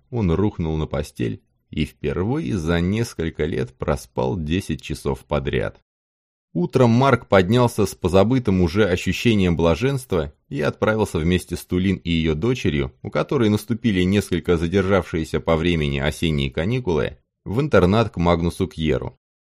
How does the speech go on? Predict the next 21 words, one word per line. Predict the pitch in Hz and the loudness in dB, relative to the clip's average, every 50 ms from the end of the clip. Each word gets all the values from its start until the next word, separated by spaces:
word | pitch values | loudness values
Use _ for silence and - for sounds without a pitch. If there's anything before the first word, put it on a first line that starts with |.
| _ _ _ _ _ _ _ _ | _ _ _ _ _ _ _ _
Бывший | - 85 98 135 156 147 - - 131 | -6 -4 -2 0 0 0 0 -2 0
приёмный | 113 - 113 123 135 131 123 120 113 | 0 2 2 4 4 4 4 4 4
отец | 113 113 - 135 120 - | 2 2 2 2 2 2
Магнуса, | 120 123 131 135 127 113 110 98 - - 104 90 87 82 - | 2 4 4 4 4 4 2 2 2 2 2 2 2 2 -2
Ханс | - - - 123 123 120 101 - - | -6 -2 0 2 2 2 2 -2 -2
Хенрих | - - 117 110 101 92 90 - | 0 2 2 4 4 2 2 2
Хауге, | - 127 127 131 123 107 87 87 78 76 80 92 | 2 2 4 4 4 4 4 2 2 2 -2 -6
на | 98 107 | -4 -4
выходных | 123 123 - 120 120 131 151 143 104 | -2 0 0 0 0 0 0 -2 0
был | 101 113 113 | 4 4 4
обнаружен | 107 95 98 101 104 110 127 131 110 104 95 95 | 6 6 4 4 4 4 2 2 2 2 4 4
и | |
арестован | 90 90 87 87 - - - 117 107 101 90 | 4 4 2 2 0 0 2 2 2 2 4
дорожной | 80 87 92 101 107 90 90 87 80 | 4 4 4 6 4 4 4 2 2
полицией | - 90 92 104 120 117 - - 95 85 82 80 | 4 4 4 4 2 0 0 0 0 0 0 0
на | 82 101 120 110 | -2 -2 -4 -6
придорожной | - - 98 87 80 82 87 92 92 78 87 85 78 | -4 -2 0 2 4 4 4 4 2 2 0 -2 -2
стоянке | - - 90 92 107 120 117 107 90 - 90 | -2 0 0 2 2 2 2 0 0 0 -2
где-то | 76 73 78 73 95 95 - - 82 | -2 -2 0 0 0 0 0 0 -2
в | 73 | -2
Ютландии. | 76 82 82 - - 87 85 80 78 76 69 76 71 58 50 - | -2 -4 -4 -4 -2 -2 -2 0 0 -2 -2 -2 -4 -4 -4 -8